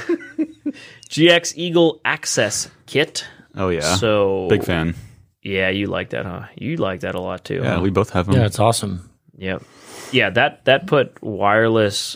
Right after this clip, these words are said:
Speaker 1: electronic sram drivetrains in a totally different price point, and people loved that.
Speaker 2: Mm-hmm.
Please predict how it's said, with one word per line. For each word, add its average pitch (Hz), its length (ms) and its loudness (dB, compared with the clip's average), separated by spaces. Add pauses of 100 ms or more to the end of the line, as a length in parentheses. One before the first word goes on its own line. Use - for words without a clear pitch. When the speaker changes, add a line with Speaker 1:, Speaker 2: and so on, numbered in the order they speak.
Speaker 1:
electronic 101 720 0
sram 98 420 0
drivetrains 95 960 0
in 95 380 -2
a - 60 -6
totally 98 380 -4
different - 260 -6
price 78 240 -2
point, 78 300 -8 (100)
and 95 320 -8 (160)
people - 260 -6
loved 92 260 -4
that. 73 280 0
Speaker 2:
Mm-hmm. 95 280 4